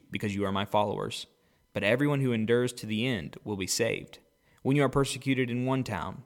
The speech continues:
flee to the next. I tell you the truth, the Son of Man will return before you have reached all the towns of Israel." Moving on to our proverb of the day, we'll be in Proverbs chapter three, verses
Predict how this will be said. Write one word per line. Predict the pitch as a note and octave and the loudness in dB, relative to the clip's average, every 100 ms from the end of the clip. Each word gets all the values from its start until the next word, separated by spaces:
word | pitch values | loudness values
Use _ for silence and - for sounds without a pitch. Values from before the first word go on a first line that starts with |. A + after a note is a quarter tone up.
| _ | _
flee | - G#2+ G#2 | -4 -2 -2
to | - | -2
the | G#2 | -2
next. | G#2 - - - _ _ - | -2 -2 -6 -8 _ _ -6
I | G#2+ | -2
tell | A#2+ | 2
you | A#2+ | 2
the | A2 | 2
truth, | - G#2 - - _ _ - | -4 -6 -6 -12 _ _ -2
the | |
Son | - C3 | 0 2
of | B2+ | 2
Man | A#2+ G2 F#2+ | 0 0 -2
will | G2 | -4
return | G2+ - A#2 G2+ - - | -6 -4 -4 -4 -6 -10
before | G#2 G#2+ G2+ | -4 -2 -2
you | G2+ | -2
have | G2 | -4
reached | G2+ G2 - | -4 -4 -2
all | A2+ A2 | 4 4
the | A2 | 2
towns | - F2+ F2 - - - | -4 -6 -6 -8 -12 -8
of | G2 | -6
Israel." | F#2+ - A#1+ - - _ _ _ _ _ - - - - | -6 -4 -4 -6 -12 _ _ _ _ _ -20 -20 -20 0
Moving | D3+ D3 | 4 4
on | C3 B2+ B2 | 4 2 2
to | B2 A#2+ G#2+ | 0 0 0
our | - G#2 | 0 0
proverb | G#2 - G#2 G#2+ G2+ G2 - | 0 0 0 2 -2 -2 -6
of | - G2+ | -6 -6
the | - | -6
day, | G2+ G2 | -2 -2
we'll | G2 | -2
be | G#2 | -2
in | F#2+ | -4
Proverbs | F#2+ G2 G2 F#2+ | -2 -4 -2 -4
chapter | - G2 F#2 F#2 | -4 -6 -8 -10
three, | - E3 E3 - - | -4 -2 -2 -6 -4
verses | B2 A#2 G#2 G2+ | 0 0 0 -4